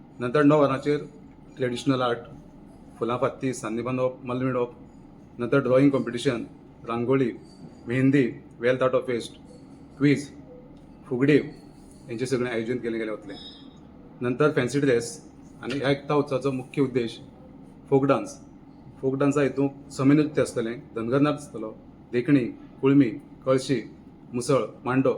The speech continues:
अश्यो साबार कार्यावळी, कार्यावळी हांगा आयोजन जाल्यो वतल्यो. <clears throat> नंतर मागीर फॅन्सी ड्रेस आसतलो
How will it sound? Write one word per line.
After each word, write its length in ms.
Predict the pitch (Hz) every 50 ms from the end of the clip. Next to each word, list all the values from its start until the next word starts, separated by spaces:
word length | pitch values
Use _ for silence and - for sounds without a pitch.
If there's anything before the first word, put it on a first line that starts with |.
| - - -
अश्यो 240 | - 131 131 139 143 - -
साबार 300 | - 123 120 127 135 139
कार्यावळी, 320 | 135 135 120 117 117 117 113 - - -
कार्यावळी 320 | 127 120 123 117 120 123 127
हांगा 160 | 117 113 113 113 - - - - - - - - - 110
आयोजन 220 | 113 113 123 127
जाल्यो 220 | 120 113 113 113
वतल्यो. 240 | 107 - - 95 92 - - - - - - - - - - - - - - - - - - - - - - - - - - - - - - - - - - - - - 69 67 - - - - - - - - - - - - - - - - - - - - - -
<clears throat> 240 | - 214 170 143 139 - - - - - - - - - - - -
नंतर 360 | - 143 147 143 - 170 165
मागीर 260 | - 160 151 147 160 175 185 185 - - - -
फॅन्सी 200 | - 139 127 143
ड्रेस 180 | 143 143 156 151
आसतलो 360 | 143 - - 131 127 131 139